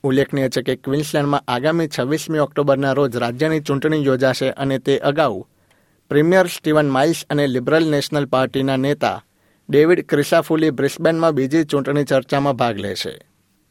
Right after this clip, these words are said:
લગભગ એંસી જેટલા બાળ જાતીય ગુનાના આરોપ સાથે એક વ્યક્તિની ધરપકડ કરવામાં આવી છે.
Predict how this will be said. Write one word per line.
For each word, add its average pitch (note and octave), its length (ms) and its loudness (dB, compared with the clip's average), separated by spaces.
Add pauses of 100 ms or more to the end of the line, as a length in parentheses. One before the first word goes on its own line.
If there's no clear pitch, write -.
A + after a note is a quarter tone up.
લગભગ F3 420 0
એંસી D3 320 0
જેટલા F3+ 300 0
બાળ D3+ 260 2
જાતીય D#3+ 340 2
ગુનાના D3 440 2
આરોપ C3+ 300 0
સાથે C#3+ 380 -2
એક E3+ 240 0
વ્યક્તિની D3+ 400 0
ધરપકડ D3 520 0
કરવામાં B2+ 440 2
આવી F#2+ 200 -6
છે. - 360 -10